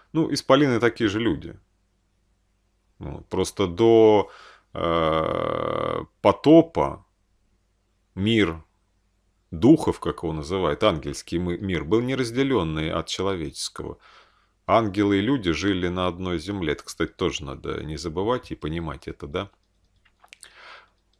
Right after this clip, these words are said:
«И они с-, и они стали», я обращаю ваше внимание на эти слова в книге Еноха, «и они стали согрешать по отношению к птицам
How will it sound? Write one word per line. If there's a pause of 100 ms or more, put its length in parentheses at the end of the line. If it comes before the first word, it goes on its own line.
(3000)
«И
они
с-, (280)
и
они
стали»,
я
обращаю
ваше
внимание
на
эти
слова
в
книге
Еноха,
«и
они
стали
согрешать
по
отношению
к
птицам